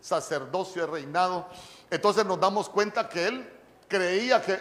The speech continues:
bueno, él pertenecía al pueblo de Dios, pero a la hora de morir usted se va a dar cuenta que él no fue al seno de Abraham, él fue al lugar de tormento, fue al Hades. Entonces, como cristiano, <laughs> vea usted que,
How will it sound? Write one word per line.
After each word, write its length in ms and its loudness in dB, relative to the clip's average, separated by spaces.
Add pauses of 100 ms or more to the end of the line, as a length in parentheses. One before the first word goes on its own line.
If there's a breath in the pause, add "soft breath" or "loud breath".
bueno, 240 2
él 120 0
pertenecía 1080 0 (400)
al 260 0
pueblo 380 2
de 140 -2
Dios, 340 0 (400 loud breath)
pero 240 0
a 40 2
la 100 -2
hora 260 4
de 140 0
morir 300 -2
usted 200 -2
se 140 -4
va 100 2
a 40 2
dar 180 -2
cuenta 360 -2
que 180 -2
él 180 -6
no 160 -2
fue 260 -2 (220)
al 260 -2
seno 460 -4
de 100 -4
Abraham, 560 -2
él 180 -4
fue 300 0 (420 loud breath)
al 180 0
lugar 320 0
de 100 -2
tormento, 580 -6
fue 180 -4
al 160 -2
Hades. 420 -4 (840 loud breath)
Entonces, 400 2
como 400 2
cristiano, 760 -2
<laughs> 60 -6
vea 180 0
usted 360 -2
que, 400 -4